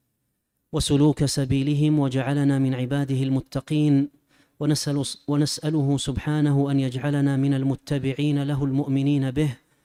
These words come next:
الصادقين في محبته، وأن يحيينا على سنته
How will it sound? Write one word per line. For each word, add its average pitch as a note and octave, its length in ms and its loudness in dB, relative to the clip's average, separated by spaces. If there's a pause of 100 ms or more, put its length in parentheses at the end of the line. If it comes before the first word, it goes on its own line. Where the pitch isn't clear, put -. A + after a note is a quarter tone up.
(220)
الصادقين C#3+ 680 -2
في C3+ 200 -4
محبته، C3+ 640 -2 (540)
وأن D#3+ 220 2
يحيينا D3 680 0
على C3+ 280 -4
سنته C#3 640 -2